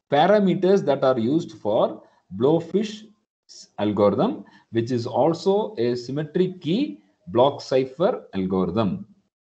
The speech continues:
Can you understand? Now coming to the structure of Blowfish algorithm, here the encryption process begins with,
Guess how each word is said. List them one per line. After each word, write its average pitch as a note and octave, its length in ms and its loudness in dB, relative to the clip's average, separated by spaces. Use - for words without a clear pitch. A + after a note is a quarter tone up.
Can A#2+ 100 -8
you B2 60 -2
understand? A#2+ 520 -6
Now - 100 -4
coming G3+ 320 0
to G#3 60 -2
the F3+ 460 2
structure - 840 -2
of C3 300 0
Blowfish B2+ 380 -2
algorithm, G#2+ 680 -2
here D#3+ 460 2
the B2+ 180 0
encryption F#3+ 580 -2
process D3 600 0
begins D3 460 -2
with, C#3 260 0